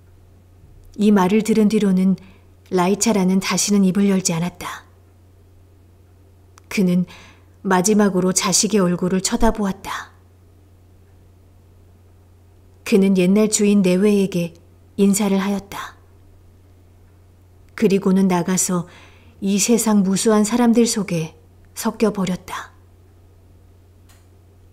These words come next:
그 달이 다 가서 아누쿨은 그에게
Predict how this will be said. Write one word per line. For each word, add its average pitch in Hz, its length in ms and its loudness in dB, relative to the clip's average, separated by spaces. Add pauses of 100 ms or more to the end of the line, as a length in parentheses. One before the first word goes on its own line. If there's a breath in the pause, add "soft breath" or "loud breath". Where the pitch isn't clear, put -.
(120)
그 208 220 2
달이 202 300 0
다 190 200 -4
가서 185 480 -4 (460 soft breath)
아누쿨은 196 600 0
그에게 175 600 -4